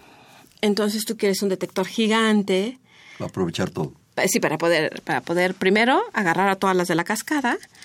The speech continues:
Speaker 1: y después para ver la mayor cantidad de estas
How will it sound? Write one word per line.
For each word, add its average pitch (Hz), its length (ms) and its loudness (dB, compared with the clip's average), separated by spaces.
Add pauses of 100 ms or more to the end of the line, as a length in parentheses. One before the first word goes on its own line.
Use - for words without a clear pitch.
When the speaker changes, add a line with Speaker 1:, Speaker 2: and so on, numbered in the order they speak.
(340)
Speaker 1:
y 196 100 4
después 190 480 0
para 180 240 -2
ver 175 200 0
la 160 120 2
mayor 160 280 2
cantidad 160 260 -4
de - 40 -4
estas - 220 -14